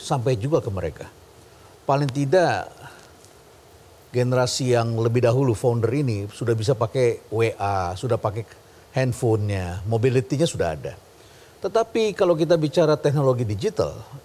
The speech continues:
itu di situ ada namanya Internet of Things, di situ ada namanya cloud computing, di situ ada namanya, eh,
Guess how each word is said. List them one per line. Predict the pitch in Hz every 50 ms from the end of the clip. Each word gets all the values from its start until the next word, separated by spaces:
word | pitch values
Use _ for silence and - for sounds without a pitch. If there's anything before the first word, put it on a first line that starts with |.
| - -
itu | 139 127 180 175
di | 147 131 117
situ | 147 139 - 170 151
ada | 131 120 131
namanya | 123 127 123 131 135 131 - -
Internet | 151 143 123 127 120 123 123 107 120
of | 104 90 - -
Things, | 180 202 190 180 180 - - - - - - - - - - -
di | 120 123
situ | 127 151 120 139
ada | 127 113 123
namanya | 113 123 120 120 117 120 120 120 120 110
cloud | - - 123 113 110 107 - -
computing, | - 101 90 92 - 127 151 151 - - 196 190 165
di | 123 107
situ | - 127 117 143
ada | 110 113 107 101 117 113 110
namanya, | 113 110 107 107 107 113 113 123 131 131 131 123 120 -
eh, | 110 104 101 101 101 98 98